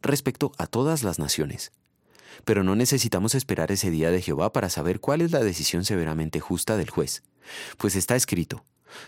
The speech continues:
"Dios no envió a su Hijo al mundo para condenar el mundo, sino para salvarlo por medio de él. El que cree en él no es condenado". Juan capítulo tres, versículos diecisiete y dieciocho.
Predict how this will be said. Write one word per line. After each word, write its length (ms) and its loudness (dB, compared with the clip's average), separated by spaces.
"Dios 220 4
no 80 6
envió 180 4
a 60 2
su 160 2
Hijo 220 0
al 80 2
mundo 300 0
para 200 0
condenar 420 -2
el 100 -2
mundo, 380 -2
sino 240 4
para 180 4
salvarlo 500 2
por 160 2
medio 280 0
de 180 0
él. 180 -4
El 140 4
que 140 -2
cree 300 4
en 100 4
él 220 0
no 160 2
es 100 0
condenado". 500 -2
Juan 240 2
capítulo 400 0
tres, 240 2
versículos 460 0
diecisiete 480 -2
y 20 -2
dieciocho. 460 -2